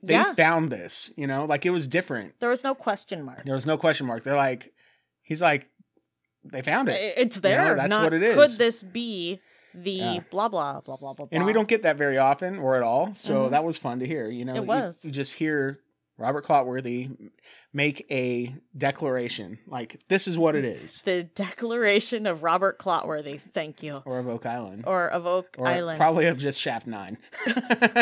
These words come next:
Speaker 1: Probably not as important as, uh, we're thinking here, but,
Speaker 2: Yeah,
Speaker 1: I mean, well, it is
Speaker 2: whatever.
Speaker 1: important, though, but
Speaker 2: Everything's important to us.
Speaker 1: Mm-hmm.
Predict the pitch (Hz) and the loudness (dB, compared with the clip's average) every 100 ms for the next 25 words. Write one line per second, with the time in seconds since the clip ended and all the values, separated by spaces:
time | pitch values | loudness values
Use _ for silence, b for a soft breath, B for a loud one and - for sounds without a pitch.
0 | 220 - - - - B - 190 196 180 | 2 -2 -10 -14 -14 B -2 2 4 4
1 | 180 170 156 147 160 156 143 139 147 135 | 4 2 0 0 2 2 0 0 0 0
2 | 127 139 139 143 131 117 120 117 127 120 | 0 -2 -2 -4 -4 -6 -6 -6 -4 -4
3 | 440 196 190 208 226 262 - 240 156 131 | -2 0 0 2 4 6 4 2 2 0
4 | 127 117 120 127 127 - 247 220 214 202 | -2 -4 -2 -2 -2 -6 -6 -2 -4 -4
5 | 190 175 156 170 160 160 151 156 - _ | -6 -4 -6 -4 -6 -4 -6 -10 -20 _
6 | 139 135 147 156 | -6 -4 -4 -6